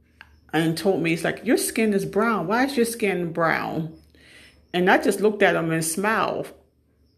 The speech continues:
You know, I didn't say, you know, I didn't explain to him why my skin is brown. That's something that his parents should have taught him.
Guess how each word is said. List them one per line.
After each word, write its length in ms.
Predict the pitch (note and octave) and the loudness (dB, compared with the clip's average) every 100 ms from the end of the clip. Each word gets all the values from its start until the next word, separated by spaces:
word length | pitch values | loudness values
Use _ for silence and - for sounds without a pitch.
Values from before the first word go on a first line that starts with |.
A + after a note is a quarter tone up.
| _ _ - - - - _ _ _ _ | _ _ -20 -20 -20 -20 _ _ _ _
You 140 | F#3 F#3+ | 0 2
know, 140 | - | 2
I 160 | C#3 G#3+ | 2 0
didn't 140 | B3+ | -2
say, 260 | G3 F#3+ E3 | 0 2 2
you 140 | E3 | 0
know, 260 | E3 D#3 D3 | 0 0 0
I 120 | E3+ | 0
didn't 200 | F#3+ - | 0 -2
explain 460 | D#3 - F#3 F3 F3 | -2 -4 -2 0 0
to 140 | F3+ | 0
him 220 | F#3 E3 D#3+ | 0 0 2
why 180 | E3 | 2
my 160 | D#3+ D#3 | 2 0
skin 520 | D#3+ - F3+ F3 D#3 | -2 -4 -2 0 0
is 280 | - E3+ D#3+ | -2 -4 -4
brown. 640 | D#3 E3+ E3 D#3+ D3+ D3+ | -2 0 2 2 0 -2
That's 240 | D3+ D#3 E3 | 0 0 0
something 400 | - F3+ - D#3+ | -4 -4 -2 -2
that 200 | D#3 D#3 | -2 -2
his 240 | E3 D#3+ - - | -2 -2 -4 -14
parents 540 | - F3 E3+ E3+ E3+ - - | -6 -2 0 -2 -4 -6 -10
should 260 | - E3+ | 0 0
have 180 | D#3+ D#3 | 2 -2
taught 340 | - E3+ - - | -4 -2 -2 -4
him. 420 | F3+ D#3 F3 | -4 -2 -2